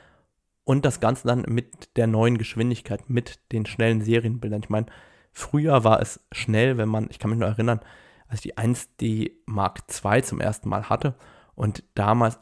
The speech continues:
acht Bilder pro Sekunde mit eins Komma dreifach Crop und mit, ähm, acht Megapixel. Das war geil. Da haben wir,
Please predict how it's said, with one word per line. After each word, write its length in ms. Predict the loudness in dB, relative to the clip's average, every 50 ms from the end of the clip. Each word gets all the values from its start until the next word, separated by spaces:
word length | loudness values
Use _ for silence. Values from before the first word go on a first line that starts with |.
| _
acht 320 | -8 -6 -6 -6 -8 -4 -2
Bilder 240 | 0 2 2 2 0
pro 220 | 0 -2 -2 -2
Sekunde 500 | -2 -2 -4 -4 -4 -2 0 0 0 0
mit 320 | 0 -2 -4 -6 -8 -12 -10 _
eins 240 | -2 0 0 0 -2
Komma 240 | -2 -2 0 -2 -2
dreifach 580 | -2 0 2 2 2 2 0 -4 -4 -4 _ -4
Crop 300 | 0 0 0 0 -2 -8 -20 -20 -20 -20 _ _ _ _ _ _ _
und 340 | 4 4 6 4 2 0 -6 _
mit, 520 | -6 -4 0 0 0 -2 -2 -8 -18 -20 _ _ _ _ _ _
ähm, 460 | -2 0 0 2 0 0 0 -2 -4 -4 -4
acht 200 | -4 -4 -2 -2
Megapixel. 720 | 0 2 2 0 0 -2 -6 -10 -10 -12 -16 -16 -16 -12 _
Das 300 | -2 -2 -2 -2 -4 -6
war 100 | -8 -6
geil. 240 | -6 -6 -6 -6 -6
Da 120 | -6 -6 -2
haben 240 | -2 0 0 0 -2
wir, 120 | -4 -4